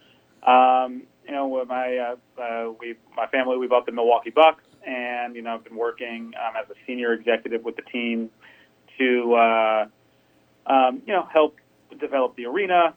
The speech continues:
um, the entire Deer District, um, worked, did all of our workforce development initiatives, making sure that we built the arena a hundred percent union, um, that we, you know, hired people from Milwaukee, that we sourced, uh, all our materials,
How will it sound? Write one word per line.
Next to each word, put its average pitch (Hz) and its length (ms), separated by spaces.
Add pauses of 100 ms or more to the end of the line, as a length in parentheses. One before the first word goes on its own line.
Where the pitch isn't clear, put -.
um, 123 320
the 113 320
entire 113 380
Deer 175 260
District, 156 680 (220)
um, 113 280
worked, 113 320
did 123 100
all 113 180
of 107 80
our 107 140
workforce 110 420
development 147 460
initiatives, 143 640
making 107 260 (140)
sure 110 200
that 107 240
we 104 120
built 113 300
the 113 80
arena 104 280
a 101 60
hundred 110 240
percent 107 340
union, 131 560 (220)
um, 104 320
that 104 260
we, 104 500
you - 80
know, 98 140
hired 110 320
people - 380
from 123 200
Milwaukee, 120 720
that 104 160
we 101 220 (180)
sourced, 117 220 (420)
uh, 113 300
all 117 160
our 120 80
materials, 123 640